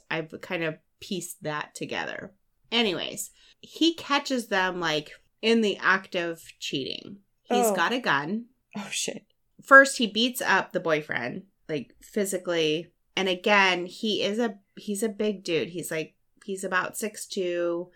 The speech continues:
Speaker 1: It didn't really say how much he weighed. I'm guessing probably about one seventy, one eighty.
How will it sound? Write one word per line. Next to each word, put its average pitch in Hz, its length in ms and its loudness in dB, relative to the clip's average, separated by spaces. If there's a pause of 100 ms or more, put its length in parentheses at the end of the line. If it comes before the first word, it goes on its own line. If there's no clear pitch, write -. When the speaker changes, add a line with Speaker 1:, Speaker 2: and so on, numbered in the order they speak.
(100)
Speaker 1:
It 196 140 -10
didn't 240 180 -4
really 220 220 -2
say 208 160 -2
how 202 160 0
much 190 160 -6
he 196 80 -4
weighed. 170 320 -2
I'm 175 160 -8
guessing 175 320 -8
probably 165 260 -4
about 160 240 -4
one 175 180 -8
seventy, 175 420 -6
one 160 140 -8
eighty. 170 520 -6